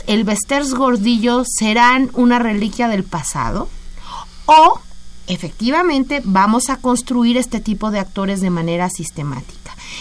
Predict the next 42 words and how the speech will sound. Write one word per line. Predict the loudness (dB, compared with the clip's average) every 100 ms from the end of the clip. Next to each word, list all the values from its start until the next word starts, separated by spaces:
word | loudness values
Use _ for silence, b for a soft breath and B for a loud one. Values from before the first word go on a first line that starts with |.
| B
El | -2 -2
corporativismo, | -2 -4 -4 -4 -4 -4 0 2 2 2 -2 -4
el |
clientelismo | -4 -4 -4 -2 0 2 4 2
sindical | 0 -4 -6 -6 0 0 0 -2
son | 0 4 4
un | 4 4
lastre | 4 4 2 -2 -4 -4 B B B B
que | -2 0
debemos, | 2 2 4 4 2 -2 -8 -10 -2
eh, | 0 0
remontarnos | 0 2 2 2 4 4 6 2
porque | 0 -4 -4
efectivamente | -4 -4 0 0 2 2 4 2 2 -2 -6 B B B
son | -2 2 4 4
un | 4
problema | 0 0 2 2 4 2
al | 2
avance | 0 -2 -2 -4
del | -6
país | -6 -4 -2 0 0
y |
a | 0
la | 0
democracia | -2 -2 0 0 0 -4
del | -6
país. | -8 -10 -10 -12 B B
Esa | -2 0
es | 0
la | 0
gran | 2 0
pregunta | 0 -2 2 2 2 -4 B B
y | 0
creo | 0
que | 2
la | 0 0
respuesta | -2 -2 -2 0
va | 0
a |
estar | 0 0 2 2 2
mucho | 4 4 2 2
más | 4 4 2